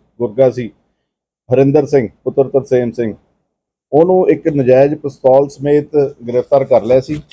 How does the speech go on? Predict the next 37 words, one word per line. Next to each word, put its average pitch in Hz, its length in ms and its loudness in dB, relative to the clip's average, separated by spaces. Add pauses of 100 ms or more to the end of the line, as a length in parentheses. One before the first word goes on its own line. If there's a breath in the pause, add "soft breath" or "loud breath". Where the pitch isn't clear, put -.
(120)
ਪੁਲਿਸ 127 260 -4
ਨੇ, 127 180 -6 (600)
ਪਰ 143 140 2
ਉਹ 139 380 2
ਬਾਕੀ 131 340 -2
ਦੀ 160 120 2
ਇਨਵੈਸਟੀਗੇਸ਼ਨ 151 600 -2
ਚੱਲ 139 200 0
ਰਹੀ 151 180 -2
ਸੀ। 156 180 -4
ਜੋ 143 400 0 (520)
both 160 240 4
ਇਹਨਾਂ 160 200 2
ਨੇ 160 140 -2
ਪੂਰਾ 143 480 2
ਸਾਡੀ, 135 480 -4
ਅਹ, 120 440 -4
ਫੋਰਸ 127 480 -4
ਨੇ, 139 320 0
ਸਾਡੇ 117 280 -2
ਐਸ 120 260 2
ਐਚ 131 180 -6
ਓ, 135 200 2 (540)
ਸਾਡੇ 117 240 -2 (120)
ਐਸ - 160 -4
ਪੀ 131 120 -6
ਡੀ 120 220 -2
ਸਾਹਿਬ, 127 400 2 (300)
ਡੀ 117 200 -4
ਐਸ 123 140 -6
ਪੀ 131 120 -8
ਸਾਹਿਬ 127 280 2
ਜਿਹੜੇ, 120 300 -4 (600)
ਇਹਨਾਂ 135 180 0
ਨੇ 147 120 2
ਜਿਹੜੀ 139 240 2
ਆਪਦੀ 131 480 0